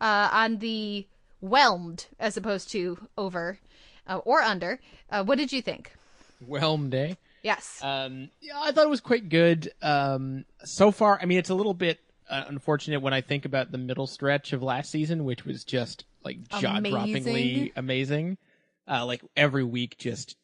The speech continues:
Speaker 2: just topping itself. And I don't think we've gotten a single episode that's even approached that part of this, of that, like, five episode stretch, uh, which was just, yeah, which I think was the show at its best, period. Uh, and this episode, I think, was,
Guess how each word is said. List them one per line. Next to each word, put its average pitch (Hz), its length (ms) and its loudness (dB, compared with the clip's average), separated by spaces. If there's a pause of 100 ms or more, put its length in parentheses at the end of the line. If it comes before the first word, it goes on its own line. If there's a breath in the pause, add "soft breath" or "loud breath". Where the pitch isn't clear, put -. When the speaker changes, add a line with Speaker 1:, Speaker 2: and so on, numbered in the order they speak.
(100)
Speaker 2:
just 123 260 -4
topping 151 360 -4
itself. 160 520 0
And 143 200 0
I 135 100 4
don't 147 160 2
think 143 120 -10
we've 143 140 -2
gotten 127 240 -2
a 120 60 -8
single 127 360 -6
episode 123 480 -4
that's 127 200 -8
even 123 180 -4
approached - 760 -8 (680)
that - 320 -6
part 113 300 -10 (100)
of - 140 -18
this, - 180 -14
of 131 160 -8
that, 147 220 4
like, 131 180 -4 (140)
five 123 420 -2
episode 117 560 -8
stretch, - 540 -10 (760)
uh, 110 200 -6
which 127 340 -8
was 120 180 -8
just, 127 300 -10 (120)
yeah, 123 200 -6
which 120 180 -8
I 127 140 2
think 131 120 -6
was 113 140 -6
the 113 80 -8
show 117 220 -4
at 110 80 -6
its - 100 -18
best, - 320 -6
period. 160 500 -6 (480)
Uh, 113 220 -4
and 113 280 -8 (460)
this 196 300 6
episode, 180 320 2
I 147 60 2
think, 151 240 -4
was, 147 180 0